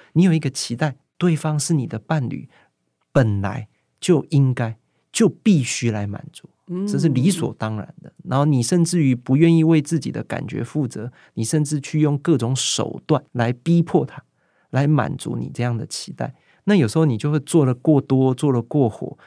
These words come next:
Speaker 1: 你可能不自觉，你照镜子，你看起来也会觉得这不就一个恐怖情人吗？
Speaker 2: 嗯。
Speaker 1: 我来给
Speaker 2: 是。
Speaker 1: 词汇你讲一个故事哦。
Speaker 2: 嗯。
Speaker 1: 我那个时候太太大肚子，
Speaker 2: 嗯。
Speaker 1: 然后呢，正在看电视，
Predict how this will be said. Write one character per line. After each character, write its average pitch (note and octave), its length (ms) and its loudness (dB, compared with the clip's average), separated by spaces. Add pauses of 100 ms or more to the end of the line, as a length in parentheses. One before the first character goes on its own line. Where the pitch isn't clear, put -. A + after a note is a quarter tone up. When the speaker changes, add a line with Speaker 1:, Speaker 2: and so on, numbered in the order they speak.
(140)
Speaker 1:
你 D#3+ 100 4
可 C#3+ 120 0
能 A#2+ 140 -4
不 B2 200 -2
自 D#3+ 260 -4
觉， - 320 -10
你 - 140 -8
照 D3+ 240 -2
镜 D3 260 0
子， - 140 -14 (460)
你 A2+ 100 0
看 D#3+ 200 0
起 A#2 120 -2
来 A2 80 -6
也 G#2 100 -12
会 A#2+ 100 -4
觉 A#2 160 -10
得 A2 140 -8
这 - 160 -4
不 A#2+ 240 -4
就 C#3 240 0
一 B2+ 80 -2
个 A#2+ 140 -10
恐 - 280 -12
怖 B2+ 200 -8
情 A#2+ 320 -10
人 B2+ 180 -8
吗？ A#2 120 -16 (280)
Speaker 2:
嗯。 F#3 340 -6 (440)
Speaker 1:
我 C#3 140 2
来 E3+ 120 4
给 B2+ 260 4
Speaker 2:
是。 A2+ 60 -8 (200)
Speaker 1:
词 - 200 -2
汇 F3 160 2
你 D#3 140 4
讲 - 240 -4
一 B2 60 -4
个 B2 120 -2
故 C3 240 -2
事 G#2+ 240 -8
哦。 - 80 -12 (100)
Speaker 2:
嗯。 F3 360 -4
Speaker 1:
我 C3 120 4
那 G3 120 4
个 G3 80 4
时 F3 80 0
候 F#3 80 0
太 F3 220 -2
太 C3+ 120 -4
大 D#3+ 240 0
肚 B2+ 220 -4
子， - 140 -18 (180)
Speaker 2:
嗯。 D#3+ 480 -4 (280)
Speaker 1:
然 C3+ 140 4
后 D#3+ 160 2
呢， C#3 140 2
正 D3+ 180 0
在 D3 120 2
看 C#3 260 -2
电 A#2+ 260 -2
视， B2 240 -8